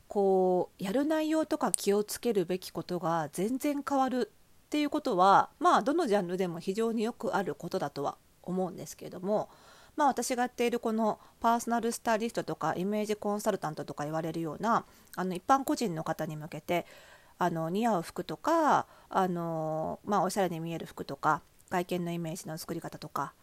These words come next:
そういったファッション面をね、アドバイスする仕事にも、やっぱり全く同じことが言えるわけです。で、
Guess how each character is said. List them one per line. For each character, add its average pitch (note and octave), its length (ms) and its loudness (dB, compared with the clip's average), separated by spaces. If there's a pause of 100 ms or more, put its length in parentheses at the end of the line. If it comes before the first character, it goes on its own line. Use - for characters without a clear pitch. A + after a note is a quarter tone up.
(120)
そ - 100 -8
う - 20 0
い - 20 -2
っ - 20 -16
た G3 80 -2
フ G#3+ 100 -6
ァ - 40 2
ッ - 20 -4
シ D4 120 -2
ョ D#4 40 0
ン D4+ 60 -2
面 F#3 160 -4
を - 60 -10
ね、 B3 180 -4
ア G3+ 100 0
ド G3+ 80 0
バ E3+ 140 2
イ E3+ 60 -6
ス - 40 -10
す - 80 -8
る - 80 -6
仕 - 160 -6
事 D#3 340 -6
に F4 80 0
も、 F#4+ 240 6 (400)
や G#3+ 100 0
っ - 40 -4
ぱ B3+ 100 4
り F#3+ 240 -2
全 F#3+ 100 -2 (140)
く G3+ 240 -2
同 F#3+ 140 -2
じ F3+ 260 -4
こ G3+ 100 -10
と E3 140 -4
が - 200 -4 (160)
言 E3+ 100 -6
え E3+ 60 -4
る E3+ 80 -6
わ E3+ 80 -6
け E3+ 100 -10
で D#3+ 80 -12
す。 - 160 -8 (680)
で、 B3 300 4